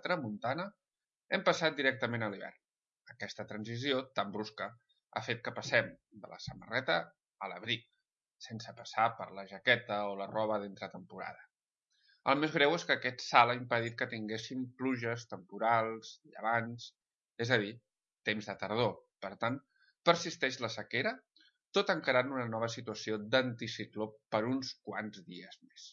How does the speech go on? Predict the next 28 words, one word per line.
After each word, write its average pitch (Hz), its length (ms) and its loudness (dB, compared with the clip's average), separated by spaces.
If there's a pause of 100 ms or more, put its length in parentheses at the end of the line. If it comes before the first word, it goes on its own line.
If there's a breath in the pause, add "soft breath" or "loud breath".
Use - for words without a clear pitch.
(1300)
Avui 147 200 8
dijous 151 480 2
tindrem 143 320 -2
un 131 140 0 (400)
panorama 123 420 2
completament 127 560 0
assolellat, 98 560 -2
domini 98 380 -12
del 95 220 -10
sol, 190 420 0 (880 soft breath)
pràcticament 120 640 2
ni 107 160 0
un 107 240 -2
núvol, 151 400 0
potser 117 400 0
algun 101 340 -4
núvol 101 380 -4
prim, 107 300 -4 (360)
molt 120 240 2
poca - 220 -14
cosa. - 260 -20 (600 loud breath)
Ambient 127 340 0
més 120 220 -2
agradable 95 480 0
al 123 160 0
centre 98 320 -6
del 120 180 0
dia, 156 280 2